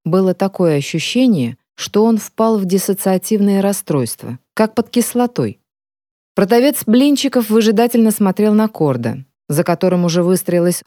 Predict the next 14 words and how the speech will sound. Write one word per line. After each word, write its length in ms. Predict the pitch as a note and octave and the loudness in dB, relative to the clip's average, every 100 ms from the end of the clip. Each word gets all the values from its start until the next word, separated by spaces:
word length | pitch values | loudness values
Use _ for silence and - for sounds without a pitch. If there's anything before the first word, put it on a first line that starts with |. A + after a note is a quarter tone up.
| - | -2
очередь. 640 | F3 C#3 A2+ G#2 - - _ _ _ _ _ _ - | 0 0 -4 -8 -12 -20 _ _ _ _ _ _ -2
Волосатый, 800 | D#3+ F3 F3 A3 A3+ - A#2+ - _ | 0 0 0 -2 -2 -2 -4 -6 _
в 120 | - | -4
плавках 520 | F3+ F#3 F3+ D#3+ - | 0 0 -2 -6 -4
от 180 | D#3+ E3 | -4 -4
спида 400 | - - E3 C#3 | -6 -4 -2 0
мужчина 640 | C#3 C#3+ - A#3 G3+ B2+ - | 0 -2 -2 0 2 0 -4
весом 420 | C#3 D3+ C#3+ D3 C#3+ | -2 -2 -2 -4 -6
в 140 | - | -6
тонну 480 | - D#3 B2+ A2+ - _ _ | -2 0 0 -2 -6 _ _
напирал 480 | D#3+ E3 G#3 B3 A3+ | -2 2 2 2 0
сзади 460 | E3 D#3 G3 F3+ | -2 0 0 2
на 160 | F3 D#3+ | 0 -2
Корда, 500 | - A#3 A#3+ G3+ | 0 0 2 2